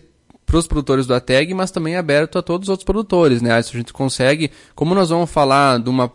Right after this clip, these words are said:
uma questão de manejo de, de herbicidas, é interessante até o resto da comunidade aí dos produtores rurais participarem.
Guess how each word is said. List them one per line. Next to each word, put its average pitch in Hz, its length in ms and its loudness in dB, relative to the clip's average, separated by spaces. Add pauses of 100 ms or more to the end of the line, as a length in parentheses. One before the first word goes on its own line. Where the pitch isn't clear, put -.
uma 123 160 -4
questão 135 320 -4
de 147 120 0
manejo 127 520 0
de, 117 200 -2
de 113 80 -4
herbicidas, 147 680 -2
é 156 60 -2
interessante 160 480 -4
até 220 200 0
o 165 120 2
resto 147 280 2
da 147 80 0
comunidade 123 540 -2
aí 120 60 -2
dos 117 120 -10
produtores 117 460 -4
rurais 120 560 -2
participarem. 180 720 -2